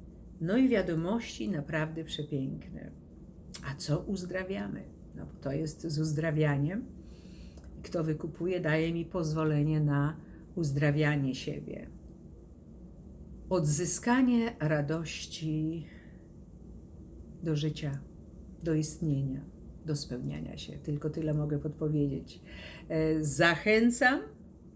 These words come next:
zachęcam, żeby tu zajrzeć. Życzę cudownego miesiąca, pełnego miłości, spełnienia siebie i swoich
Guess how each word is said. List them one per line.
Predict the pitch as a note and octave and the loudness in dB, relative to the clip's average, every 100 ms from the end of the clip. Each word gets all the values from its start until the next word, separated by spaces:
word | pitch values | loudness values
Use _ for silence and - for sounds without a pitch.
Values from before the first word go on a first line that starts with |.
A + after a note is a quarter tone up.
| - - - - | -20 -14 -14 -10
zachęcam, | C#3+ D#3 D3 F3 F3 - F#3+ F3+ | -4 -4 -4 -6 -6 -6 -6 -4
żeby | C3+ C#3 | -4 -4
tu | C#3 B2+ | -6 -2
zajrzeć. | D#3 F#3+ G#3+ D4+ - - - - - - - - - - - | 0 2 2 0 -2 -12 -16 -18 -18 -18 -16 -16 -16 -12 -4
Życzę | E3+ F3 | -2 -2
cudownego | D#3+ - A3+ A3 G#3 G#3+ A3+ A#3+ A#3+ A#3 A#3 A#3 - - - - - - - - - | -4 2 8 8 8 6 6 6 4 4 4 0 -6 -16 -20 -20 -18 -18 -18 -18 -8
miesiąca, | F3 F3+ - F3 D3+ C#3 - C#3+ | -4 -2 -2 -2 0 -2 -2 -4
pełnego | E3 D3+ D3+ D3 D3+ | -2 0 0 0 2
miłości, | C#3+ C#3+ F3+ G3+ - - F#3 | 2 2 4 2 0 -6 -8
spełnienia | - - E3+ D3+ D#3 D#3 D#3 D#3 D3+ - - | -8 -4 2 4 6 6 4 2 0 -4 -10
siebie | - - D#3+ D#3 D#3 | -6 0 2 2 -2
i | - F#3 E3 E3+ F3+ - - - - - | -2 -2 0 0 -4 -14 -16 -18 -16 -12
swoich | - - F3+ D#3+ E3 F3 - | -10 0 4 4 2 -2 -8